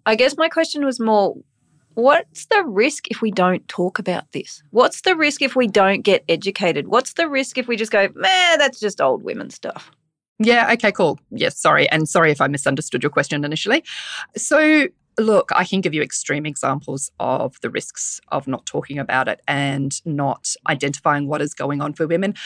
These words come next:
Speaker 2: I'm very familiar with scenarios where women have taken their own lives as a result of undiagnosed menopausal depression. That is probably the worst case scenario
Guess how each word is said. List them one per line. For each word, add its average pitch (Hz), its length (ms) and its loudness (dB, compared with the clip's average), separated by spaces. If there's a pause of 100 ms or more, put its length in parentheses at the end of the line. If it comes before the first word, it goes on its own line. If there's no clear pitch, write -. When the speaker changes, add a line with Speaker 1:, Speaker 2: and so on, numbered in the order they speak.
(320)
Speaker 2:
I'm 156 380 4
very 147 280 0
familiar 147 400 -2
with 139 400 -2 (640)
scenarios 143 640 0
where 139 100 0
women 143 220 -4
have 147 160 -8
taken 135 260 -6
their 139 140 -2
own 135 100 -2
lives 147 540 -4 (340)
as 147 220 0
a 156 60 0
result 143 580 -2 (100)
of 139 500 0 (120)
undiagnosed 143 720 0
menopausal 139 440 -6
depression. 294 640 -6 (480)
That 143 180 2
is 147 240 0 (220)
probably 147 520 0
the 139 380 0
worst 143 240 0
case 151 240 -4
scenario 156 640 0